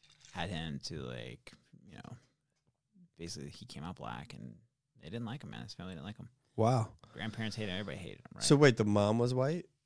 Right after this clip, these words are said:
Speaker 1: Yeah.
Speaker 2: And the, so, yeah.
Speaker 1: Yeah, yeah, yeah. And the dad, I don't know. They're somewhere in Jersey, I don't know.
Speaker 2: Hmm.
Speaker 1: Uh, so basically, like, yeah, he was have, every, he got making fun of a lot in school, and just his,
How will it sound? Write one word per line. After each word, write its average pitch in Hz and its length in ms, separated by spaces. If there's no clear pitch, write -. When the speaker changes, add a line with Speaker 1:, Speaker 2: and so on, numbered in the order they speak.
Speaker 1:
Yeah. 98 360
Speaker 2:
And 107 160
the, 101 160
so, - 260
yeah. 98 180
Speaker 1:
Yeah, 110 160
yeah, 101 180
yeah. 101 140
And 101 100
the 98 60
dad, 95 300
I 82 80
don't 80 160
know. 90 260
They're 71 160
somewhere - 240
in 64 60
Jersey, - 320
I 69 40
don't 69 100
know. - 120
Speaker 2:
Hmm. 113 40
Speaker 1:
Uh, - 20
so 110 140
basically, 131 480
like, 82 500
yeah, 113 120
he 120 380
was 107 180
have, - 160
every, 117 200
he 113 80
got 120 180
making 120 200
fun 80 240
of 95 80
a - 20
lot 92 160
in 58 100
school, 95 380
and 92 100
just - 380
his, - 140